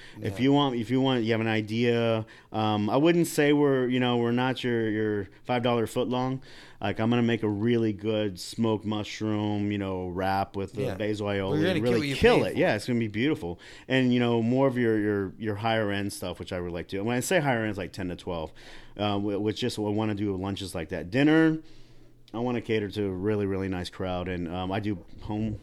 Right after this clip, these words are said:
Speaker 1: you know, small ones where we have, like, twenty or thirty people there where we do a
Speaker 2: Nice.
Speaker 1: cooking
Speaker 2: Very intimate.
Speaker 1: demonstration. Teddy and I did one,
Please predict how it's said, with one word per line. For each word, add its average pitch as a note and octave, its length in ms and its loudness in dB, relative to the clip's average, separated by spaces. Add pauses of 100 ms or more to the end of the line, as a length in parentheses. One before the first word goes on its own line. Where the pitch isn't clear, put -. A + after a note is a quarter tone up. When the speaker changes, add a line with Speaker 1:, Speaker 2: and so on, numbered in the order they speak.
(120)
Speaker 1:
you G2+ 100 -4
know, F2+ 200 -6
small G#2+ 340 -4
ones A2 240 -2
where G2+ 100 -2
we F#2+ 120 -4
have, F#2+ 160 -4
like, F2 120 -6
twenty G2+ 220 -6
or F#2+ 60 -4
thirty F#2 240 -6
people G2+ 260 -10
there F#2+ 180 -4
where F2+ 140 -4
we G2 60 -6
do F#2+ 80 -6
a - 20 -4
Speaker 2:
Nice. F2 100 -6
Speaker 1:
cooking A2 140 -6
Speaker 2:
Very B2+ 140 -4
intimate. F#2+ 220 -6
Speaker 1:
demonstration. F#2+ 420 -6 (160)
Teddy C3 260 2
and A#2+ 100 0
I G#2+ 120 0
did G2+ 160 -4
one, G2 280 -6